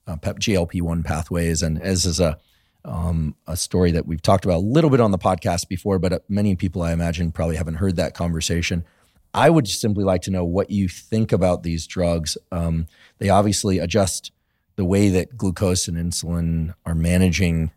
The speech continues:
energy, um, both in the body and the brain, and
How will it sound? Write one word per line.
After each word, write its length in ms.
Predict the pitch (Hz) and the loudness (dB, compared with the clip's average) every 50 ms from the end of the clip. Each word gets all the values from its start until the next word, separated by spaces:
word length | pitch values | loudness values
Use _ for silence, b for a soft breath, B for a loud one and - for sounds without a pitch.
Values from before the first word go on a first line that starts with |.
| _ _ _ | _ _ _
energy, 640 | - 104 87 87 85 80 76 92 90 87 87 - _ b b b b b b b _ | -4 -2 0 0 0 0 0 2 2 2 0 -2 _ b b b b b b b _
um, 320 | - 85 85 82 82 82 78 | -4 -2 0 0 0 0 0
both 200 | 82 85 85 - | 0 0 0 0
in 100 | 85 82 | 0 0
the 60 | 82 | 2
body 300 | 78 82 82 82 82 82 | 2 2 2 2 2 2
and 140 | 82 80 78 | 2 0 0
the 40 | |
brain, 400 | 67 78 82 82 85 85 85 85 - - _ | 0 0 0 2 2 2 2 0 -2 -4 _
and 380 | 98 87 85 82 82 82 85 | -2 0 2 2 0 0 -2